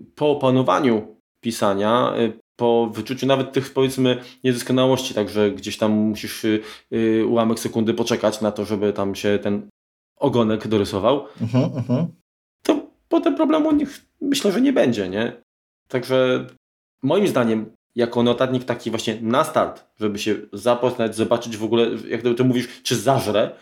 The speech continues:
Speaker 2: Mhm.
Speaker 1: to nie ma lepszego zestawu teraz. Tańszego na pewno nie.
Speaker 2: No dokładnie. No można jakiś demobil kupować, no ale to, to troszeczkę bez sensu chyba przy tej cenie.
Speaker 1: Mhm.
Speaker 2: Tak,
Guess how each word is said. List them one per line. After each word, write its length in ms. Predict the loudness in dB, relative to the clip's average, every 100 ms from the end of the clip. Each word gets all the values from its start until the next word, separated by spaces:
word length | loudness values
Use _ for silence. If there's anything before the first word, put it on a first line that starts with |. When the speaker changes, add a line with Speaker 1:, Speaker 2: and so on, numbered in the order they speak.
| -8
Speaker 2:
Mhm. 360 | -6 -4 -6 -8 -2
Speaker 1:
to 80 | 2
nie 120 | 2
ma 80 | 4
lepszego 320 | 2 0 -2
zestawu 360 | -2 -4 -6 -6
teraz. 420 | -12 -16 -20 _ _ _ _ -2
Tańszego 420 | 0 2 2 4
na 100 | 2
pewno 260 | 0 -2
nie. 140 | -10 -12
Speaker 2:
No 220 | -4 -2 2
dokładnie. 600 | 0 2 -2 -2 -10 -12 _ -4
No 100 | -2
można 200 | 0 0
jakiś 220 | 0 0
demobil 400 | 2 2 2 0
kupować, 480 | -2 -2 0 0 2
no 60 | 0
ale 160 | 0
to, 120 | -2
to 240 | -6 -2 -2
troszeczkę 460 | -2 -8 -8 -4
bez 200 | -2 0
sensu 340 | 2 0 0 -6
chyba 360 | -8 -4 -4 -6 _ _ -6
przy 180 | -2 2
tej 180 | 2
cenie. 400 | 2 0 0 -2 -8 _
Speaker 1:
Mhm. 300 | -6 -6 -8 -12 _
Speaker 2:
Tak, 120 | -6